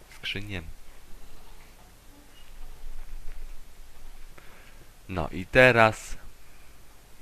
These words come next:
y, skrzynię,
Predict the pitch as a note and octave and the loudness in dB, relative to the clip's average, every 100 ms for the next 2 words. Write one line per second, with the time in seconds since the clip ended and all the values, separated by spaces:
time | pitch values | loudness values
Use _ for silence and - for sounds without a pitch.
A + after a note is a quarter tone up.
0 | - - - - - - - - - - | -18 -20 -20 -20 -20 -20 -20 -20 -18 -18
1 | - - - - - - - - - F2 | -18 -18 -18 -18 -18 -20 -20 -16 -12 -10
2 | F2 E2+ E2+ E2+ G1+ E2+ F2+ F#2 - - | -8 -8 -8 -8 -10 -10 -12 -12 -12 -10
3 | - - F#2 F#2 F2+ | -6 -4 -4 -6 -10